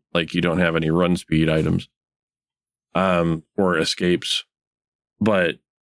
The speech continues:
you're way, like, you, yeah, you have, you have all the special. It's, if you haven't given Risk of Rain two a shot,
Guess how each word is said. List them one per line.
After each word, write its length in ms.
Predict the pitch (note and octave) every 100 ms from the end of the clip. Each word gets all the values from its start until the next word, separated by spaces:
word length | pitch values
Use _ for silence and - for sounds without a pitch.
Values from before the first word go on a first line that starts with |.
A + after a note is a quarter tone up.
| _ -
you're 260 | A2+ G#2+
way, 460 | F#2 F#2 G2 F#2 F2
like, 420 | E2 G2 F2+ E2
you, 200 | F#2+ F2+ - _ _ _ _ -
yeah, 120 | - _ -
you 200 | G2 F#2
have, 340 | F#2 F2 - _ _ -
you 140 | C3
have 160 | B2+ A2
all 180 | A2
the 80 | F#2+
special. 360 | - F2+ E2 - _ _ _ _ _ _ _ _ _ _ _ _
It's, 260 | D#3 - - _ _ _ _ _ _
if 140 | C3+ B2+
you 100 | D#3
haven't 300 | G3 F#3+ B2+
given 420 | C3+ C3+ A#2 G#2
Risk 220 | A#2+ -
of 120 | G2
Rain 180 | A2+ G2+
two 200 | - B2+
a 80 | E2+
shot, 520 | - - E2+ G#2+